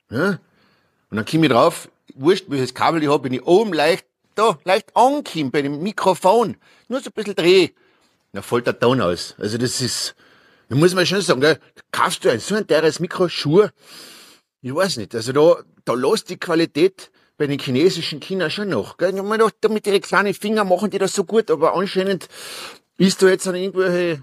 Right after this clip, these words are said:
Fabriken drüben da in China da Schlendern reingekommen. Weiß nicht, haben die da jetzt die vierzehn Stunden Tage eingeführt oder was? Äh, Mittagspause, keine Ahnung, was da ist. Ja, furchtbar. Ja, wie auch immer, ich hab dann, äh, da bei, bei, beim Daumann angerufen, Daumann, da hab ich, da hab ich das gekauft.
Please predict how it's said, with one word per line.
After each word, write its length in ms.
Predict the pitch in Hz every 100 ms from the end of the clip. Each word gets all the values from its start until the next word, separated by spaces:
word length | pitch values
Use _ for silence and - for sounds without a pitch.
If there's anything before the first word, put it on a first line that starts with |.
| _
Fabriken 500 | - 151 160 202 165
drüben 200 | 170 190
da 60 | 170
in 100 | 170
China 300 | - 196 190
da 140 | 170
Schlendern 400 | - 170 233 190
reingekommen. 500 | 127 120 - 117 101
Weiß 160 | 120 170
nicht, 140 | 123
haben 100 | 135
die 100 | 165
da 80 | 151
jetzt 200 | 139 -
die 180 | 131 127 _ _ _ _ -
vierzehn 380 | 170 - 143
Stunden 840 | - 180 214 190 185 175 165 147 143 - _ _ -
Tage 520 | 160 190 185 180 143 139 -
eingeführt 480 | - 180 165 185 185
oder 180 | 175 156
was? 220 | 185 190
Äh, 180 | 147 139 123
Mittagspause, 840 | 107 196 185 - 160 180 165 156
keine 280 | 170 190 180
Ahnung, 220 | 226 220
was 160 | 170 -
da 80 |
ist. 240 | 151 120 -
Ja, 240 | 196 170
furchtbar. 440 | - 240 - 135 - - - - - _ _ _ _ _ _ -
Ja, 160 | 139 135
wie 120 | 170
auch 80 | 135
immer, 220 | 170 180
ich 60 |
hab 100 | 135
dann, 640 | 143 131 - 107 107 113 104
äh, 40 |
da 120 | 113
bei, 280 | 104 117 95
bei, 200 | 92 98
beim 260 | 87 117 107
Daumann 380 | 107 160 175
angerufen, 440 | 147 165 196 190 165
Daumann, 300 | 120 165 170
da 80 | 147
hab 80 |
ich, 80 | 143
da 180 | 135 143
hab 120 | 113
ich 60 | 113
das 120 | 110
gekauft. 580 | 104 95 127 - -